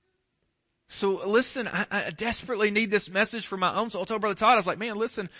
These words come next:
I, I, I need this so much for my own life."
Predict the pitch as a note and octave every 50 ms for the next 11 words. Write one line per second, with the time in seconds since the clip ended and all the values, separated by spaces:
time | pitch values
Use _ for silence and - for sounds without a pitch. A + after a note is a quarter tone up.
0 | - - - - B3 A#3 - G#3+ G#3+ - - F#3 G#3+ - - - A#3+ A3+ A3+ A#3+
1 | A#3 G3+ G#3+ F#3+ - - - A3+ A3+ A3+ G#3+ G#3+ A3+ A3+ - - - G#3+ G#3 G3
2 | G3 F#3+ - - G#3+ A#3+ B3 A#3+ A#3 A3+ A3 G#3 F#3+ -